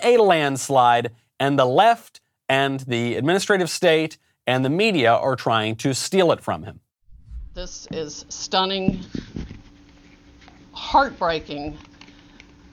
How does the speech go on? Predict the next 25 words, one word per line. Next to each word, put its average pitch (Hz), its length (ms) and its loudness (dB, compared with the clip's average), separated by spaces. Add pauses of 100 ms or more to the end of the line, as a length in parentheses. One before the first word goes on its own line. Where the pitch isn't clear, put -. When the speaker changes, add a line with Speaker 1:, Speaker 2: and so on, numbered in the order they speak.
(260)
Speaker 2:
infuriating, 160 1120 -2 (1000)
and 185 240 -6
the 180 40 -6
most - 400 -10
unpatriotic 180 1120 -4 (1300)
acts - 680 -2 (240)
I 165 220 0
can 151 480 -8 (680)
even 220 300 -4
imagine 170 720 -2
for - 180 -10
people 170 380 -10
in 156 100 -6
this 175 180 -8
country 160 600 -8 (220)
to 160 100 -12
have 156 200 -8
participated 156 760 -10
in, 147 320 -8
in 156 180 -8
any 175 220 -6
way, 151 260 -6
shape, - 340 -8
or 135 80 -14
form. 123 460 -14